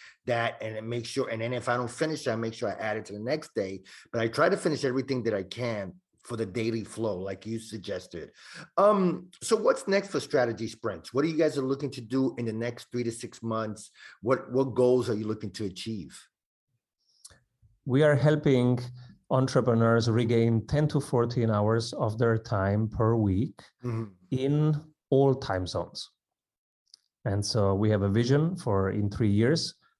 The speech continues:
Speaker 2: we are helping in every single country. Right now, we are just in eight countries, so it's not every time zone, uh, but it's most time zones.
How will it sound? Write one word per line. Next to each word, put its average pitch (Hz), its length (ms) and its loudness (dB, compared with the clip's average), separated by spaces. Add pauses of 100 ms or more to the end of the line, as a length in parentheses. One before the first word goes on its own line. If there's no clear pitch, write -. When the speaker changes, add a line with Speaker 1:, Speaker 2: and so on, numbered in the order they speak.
(140)
Speaker 2:
we 113 400 2
are 104 480 0
helping 107 460 0
in 110 200 -2 (180)
every 113 520 2
single 98 600 -2
country. 110 720 0 (400)
Right 120 200 2
now, 117 200 4
we 113 120 4
are 107 100 4
just 104 260 0
in 107 180 0
eight 107 340 0
countries, 107 520 0
so 107 120 0
it's 101 180 -2
not 107 240 0
every 113 340 2
time 143 280 2
zone, 151 440 4 (200)
uh, 151 160 4
but 202 200 0
it's 381 200 0
most 320 340 0
time 95 240 -2
zones. 101 360 -6